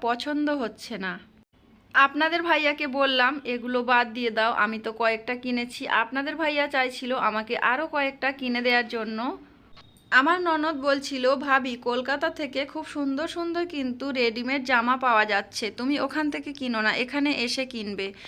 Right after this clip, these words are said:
তো আপনাদের ভাইয়াকে বললাম তারপরে। আর এখানে তেমন একটা দেখা হয়নি, আর কেনা হয়নি। আপনাদের ভাইয়া তবুও দেখছিল, তো আমি বললাম, "যে কয়টা কিনেছি, আবার কলকাতাতে গিয়ে কিনবো।"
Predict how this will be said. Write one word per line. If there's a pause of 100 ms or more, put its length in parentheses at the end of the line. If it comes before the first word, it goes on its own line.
(180)
তো
আপনাদের
ভাইয়াকে
বললাম
তারপরে।
আর
এখানে
তেমন
একটা
দেখা
হয়নি,
আর (100)
কেনা
হয়নি।
আপনাদের
ভাইয়া
তবুও
দেখছিল, (420)
তো
আমি
বললাম, (340)
"যে
কয়টা
কিনেছি,
আবার
কলকাতাতে
গিয়ে
কিনবো।"